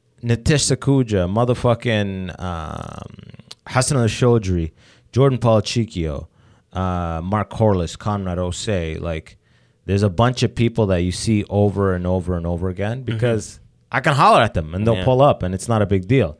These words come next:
Speaker 1: But I don't want to constantly have, like, when I was doing a guest-based thing, I was most comfortable with the people that I had on the most.
Speaker 2: Yeah.
Speaker 1: But I'm trying to do these things 'cause it's like,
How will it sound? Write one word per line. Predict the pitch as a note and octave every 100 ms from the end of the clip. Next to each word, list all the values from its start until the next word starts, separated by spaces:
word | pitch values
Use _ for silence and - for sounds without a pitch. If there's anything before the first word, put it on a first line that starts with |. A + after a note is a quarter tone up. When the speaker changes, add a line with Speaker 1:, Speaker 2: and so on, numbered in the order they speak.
| _ _ _
Speaker 1:
But | D3+ - -
I | A#2+
don't | D3 D3
want | C3+ C3
to | -
constantly | - B2+ B2 - A#2 G#2+
have, | G#2 A2 G#2+ F#2+ _ _ _ _
like, | A#2 G#2+
when | A2+
I |
was | A2
doing | G#2+ B2+
a | G#2
guest-based | - C3+ B2+ - F#2+ F#2 -
thing, | G2+ A#2 C#3 _ _ _ _ _ _ _ -
I |
was | D3+ C#3+
most | E3+ F#3+
comfortable | - G3+ G#3 E3 D3+
with | C#3
the |
people | - E3 B2+
that | C3
I | A#2
had | B2+ C3+
on | B2+
the | A#2+
most. | A2+ D#3 A2 G2+ G#2
Speaker 2:
Yeah. | G#2 F#2 - _ _ _
Speaker 1:
But | -
I'm | C#3 B2
trying | C3+ D3+ C#3
to |
do | C3 C#3
these | C3+ C3+
things | - C3+ C3+
'cause | - B2
it's | G#2+ -
like, | B2 A2